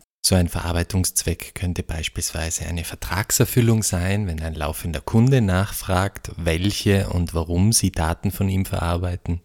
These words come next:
Dann gehört in die Auskunft hinein, wie lang diese personenbezogenen Daten gespeichert werden. Sie wissen ja, als Grundsatz im Datenschutzrecht gilt, nichts ist für die Ewigkeit.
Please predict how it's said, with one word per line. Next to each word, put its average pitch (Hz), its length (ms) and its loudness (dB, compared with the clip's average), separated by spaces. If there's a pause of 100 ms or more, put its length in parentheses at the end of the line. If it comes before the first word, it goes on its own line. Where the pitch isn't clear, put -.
(140)
Dann 98 260 4
gehört 139 300 2
in 123 80 2
die 110 140 -2
Auskunft 92 600 -2
hinein, 90 540 -2
wie 107 240 0
lang 92 480 2
diese 135 240 0
personenbezogenen 92 1080 0
Daten 80 440 -4
gespeichert - 800 -6
werden. 113 460 2
Sie 95 220 -4
wissen 95 340 2
ja, 131 220 2
als 95 260 0
Grundsatz 95 560 2
im 92 120 0
Datenschutzrecht 87 920 -2
gilt, 87 540 -4
nichts 101 340 2
ist - 220 0
für 95 100 0
die 90 160 0
Ewigkeit. 110 480 2